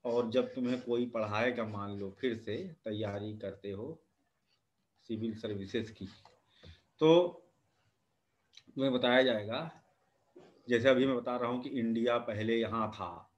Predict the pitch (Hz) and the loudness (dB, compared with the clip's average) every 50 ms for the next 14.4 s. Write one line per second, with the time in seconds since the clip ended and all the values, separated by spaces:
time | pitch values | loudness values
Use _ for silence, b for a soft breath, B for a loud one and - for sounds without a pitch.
0 | _ _ - 113 110 117 123 117 120 113 113 120 113 117 117 113 110 110 123 123 | _ _ -8 -6 -4 -4 -4 -4 -6 -6 -4 -2 -2 -2 -2 -2 -2 0 0 0
1 | 120 120 110 107 104 113 113 113 107 101 113 117 110 107 - - 98 92 - - | 0 -2 -4 -4 -2 -2 -2 -2 -2 -2 -2 -2 -4 -4 -6 -10 -12 -12 -14 -16
2 | - _ _ - 117 110 117 110 120 127 127 127 123 117 113 107 - 120 110 110 | -20 _ _ -12 -8 -6 -4 -2 -2 -2 -4 -4 -4 -4 -4 -4 -4 -4 -4 -4
3 | - - 98 87 - - - - 107 107 - 1077 1077 1077 1077 1077 1077 1077 - 1077 | -6 -10 -10 -12 -12 -14 -14 -14 -12 -12 -12 -14 -14 -16 -16 -16 -16 -16 -16 -16
4 | 1077 1077 1077 - - - - 139 185 214 220 220 B B B B B B B B | -12 -8 -6 -4 -4 0 2 2 4 4 2 0 B B B B B B B B
5 | B B _ _ _ _ _ - - 277 165 110 95 98 107 110 107 139 151 170 | B B _ _ _ _ _ -20 -12 -8 -6 -4 -2 -2 -2 -2 0 0 -2 -2
6 | 170 - _ _ _ - 123 107 107 - - - 113 104 104 98 110 107 107 95 | -4 -10 _ _ _ -12 -10 -10 -10 -10 -6 -2 0 0 0 0 -2 -2 -4 -4
7 | 95 92 98 95 87 - 98 104 101 - - - - - _ _ _ _ _ _ | -6 -6 -6 -8 -8 -10 -12 -12 -12 -12 -14 -16 -20 -20 _ _ _ _ _ _
8 | _ _ _ _ _ _ _ _ _ _ _ _ _ _ _ _ _ - - - | _ _ _ _ _ _ _ _ _ _ _ _ _ _ _ _ _ -8 -2 0
9 | 120 113 113 113 110 110 110 110 120 117 113 107 - - 98 98 98 104 98 95 | 0 2 4 6 6 6 6 6 4 2 2 0 -6 -6 -6 -6 -6 -8 -8 -8
10 | - 98 95 95 - 98 - - _ - 104 98 - 104 101 95 92 101 98 98 | -8 -8 -8 -8 -10 -10 -12 -10 _ -6 -6 -6 -4 -4 -4 -4 -4 -4 -4 -6
11 | 98 95 - 104 101 101 101 101 101 98 98 101 101 101 95 87 90 92 90 - | -8 -8 -6 -6 -6 -4 -4 -4 -6 -4 -6 -6 -6 -6 -6 -8 -10 -12 -12 -14
12 | - - - 87 - - _ _ _ _ - 117 107 104 104 107 107 110 - 104 | -16 -16 -18 -18 -18 -20 _ _ _ _ -10 -6 -6 -4 -4 -6 -8 -8 -8 -8
13 | 98 98 - - _ b b b b b b _ _ _ _ - - _ - - | -8 -10 -12 -16 _ b b b b b b _ _ _ _ -20 0 _ 8 10
14 | - - - 156 156 170 160 | 10 10 8 4 0 -2 -4